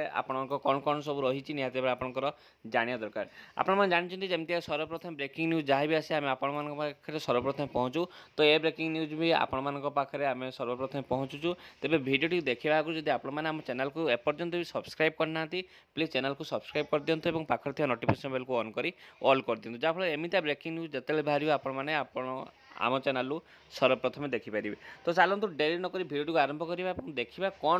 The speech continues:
କ'ଣ ଆକ୍ଚୁଆଲି ଗାଇଡ଼ଲାଇନ୍ରେ ଉଲ୍ଲେଖ କରାଯାଇଛି ଏବଂ ସରକାରୀ କର୍ମଚାରୀମାନେ କିପରି କାର୍ଯ୍ୟ କରିବେ, କ'ଣ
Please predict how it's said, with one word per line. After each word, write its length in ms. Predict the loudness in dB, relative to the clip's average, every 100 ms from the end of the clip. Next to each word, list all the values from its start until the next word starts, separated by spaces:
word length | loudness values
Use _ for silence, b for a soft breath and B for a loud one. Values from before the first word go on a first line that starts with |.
| 2
କ'ଣ 100 | -2
ଆକ୍ଚୁଆଲି 360 | -2 -6 -6 0
ଗାଇଡ଼ଲାଇନ୍ରେ 540 | 4 4 4 0 0
ଉଲ୍ଲେଖ 320 | 0 0 -2 2
କରାଯାଇଛି 360 | 4 4 4 -2 -4 B B
ଏବଂ 120 | 0
ସରକାରୀ 380 | 6 6 6 4
କର୍ମଚାରୀମାନେ 520 | 4 2 2 0 0
କିପରି 300 | -4 0 0
କାର୍ଯ୍ୟ 260 | 4 2 2
କରିବେ, 180 | -2 0
କ'ଣ 120 | 2